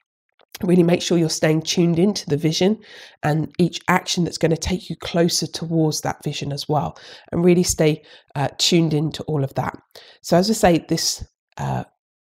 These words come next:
workbook that sits alongside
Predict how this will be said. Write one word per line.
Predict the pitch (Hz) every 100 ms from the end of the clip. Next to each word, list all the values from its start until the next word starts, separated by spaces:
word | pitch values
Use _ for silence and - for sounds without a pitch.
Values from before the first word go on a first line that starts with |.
| _ -
workbook | 180 180 202 - 247 262 - - - -
that | -
sits | - - -
alongside | 185 180 175 160 160